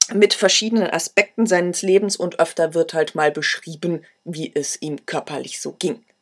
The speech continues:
Oder dass er krank war oder dass er irgendeinen Unfall hatte, irgendeine Wunde, äh, so etwas Ähnliches. Und, ähm, äh, unter anderem, wofür ich gelesen habe, dass er großes Lob, äh, bekam, dass ganz viele Leute das ganz toll fanden. Es wird über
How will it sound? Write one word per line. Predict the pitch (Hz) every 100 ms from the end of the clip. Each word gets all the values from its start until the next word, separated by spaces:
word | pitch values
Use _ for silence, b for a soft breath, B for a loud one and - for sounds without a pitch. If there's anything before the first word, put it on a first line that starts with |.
| _ -
Oder | 147 - -
dass | - - -
er | - -
krank | - - 170 -
war | - - _
oder | 147 139 160 165
dass | 139 -
er | -
irgendeinen | 165 165
Unfall | 240 - 160
hatte, | 156 165
irgendeine | 247 226 175 156
Wunde, | 165 139 -
äh, | - 147 143
so | - -
etwas | 147 - - -
Ähnliches. | - 147 147 - - - - _ B B B B
Und, | 170 165 160 160 - -
ähm, | - 156 151 147 - _ _ _ _ _ _ - 214
äh, | 151 151
unter | 185 202 165
anderem, | 185 196 196
wofür | 180 180 - 175
ich | 170 -
gelesen | 170 165 165 180
habe, | 165
dass | 165 165
er | 156
großes | - 180 269 - 202
Lob, | 170 170 262 -
äh, | 180 180
bekam, | 180 180 170
dass | 165 - -
ganz | - 170
viele | 202 175
Leute | 170
das | 170 -
ganz | 165 -
toll | 180 190
fanden. | 202 196 165
Es | 165 -
wird | 175
über | - 165 165